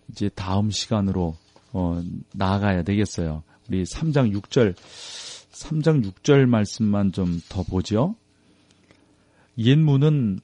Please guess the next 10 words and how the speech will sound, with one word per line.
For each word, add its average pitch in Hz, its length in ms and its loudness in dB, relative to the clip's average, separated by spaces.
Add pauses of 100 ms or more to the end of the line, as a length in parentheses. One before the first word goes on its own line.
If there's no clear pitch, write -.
바세아의 123 540 4
아들 95 680 4
요다, 101 560 2 (600)
어, 110 120 -6
요야다와, 107 1120 4 (520)
아, 87 640 -4 (220)
보스드야의 123 920 2
아들 98 560 2 (300)
무술람이 113 800 0
중수하여 107 920 -2